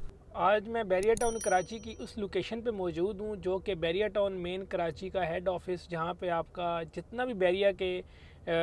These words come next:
documentation का process है वो होता है। अ, उसके surrounding में जो भी private builders के projects हैं, आज हम इंशाल्लाह उसके ऊपर बात करेंगे।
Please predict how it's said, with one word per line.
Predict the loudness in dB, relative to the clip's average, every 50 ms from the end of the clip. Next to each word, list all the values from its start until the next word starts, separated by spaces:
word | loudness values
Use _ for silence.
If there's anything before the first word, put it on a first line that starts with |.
| 4 4
documentation | 4 4 2 2 2 0 -2 -2 0 0 -2 -2 -2 -2
का | 2 4 4
process | 4 4 2 2 2 2 0 2 2
है | 0 0
वो | 0 2 2 2
होता | 2 0 0 -2 0
है। | 0 0 0 -2 -4 -10 -20 -20 -20 -20 -20 -4 0
अ, | 2 4 4
उसके | 4 2 0 -2 -2
surrounding | 0 0 -2 -2 -2 -4 -4 -4
में | -4 -4 -4 -4 -4 -6 -8 -8 -10 -14 -20 -20 -20 -18 -14 -14
जो | -12 -12 -6 6 8 10 10 12 10 8
भी | 6 2 -2
private | 2 6 6 8 8 6 4 2 0
builders | -2 -2 0 -2 -2 -2
के | -2 -2
projects | -2 0 -2 -2 0 -2 -4 -4 -4 -4
हैं, | -4 -2
आज | -2 0 0
हम | -2 -2
इंशाल्लाह | -2 -4 -2 -2 0 0 0 -2
उसके | -2 0 0
ऊपर | 0 2 2 2 2
बात | 4 2 2 2 0
करेंगे। | -2 -2 -2 -2 -2 -4 -6 -6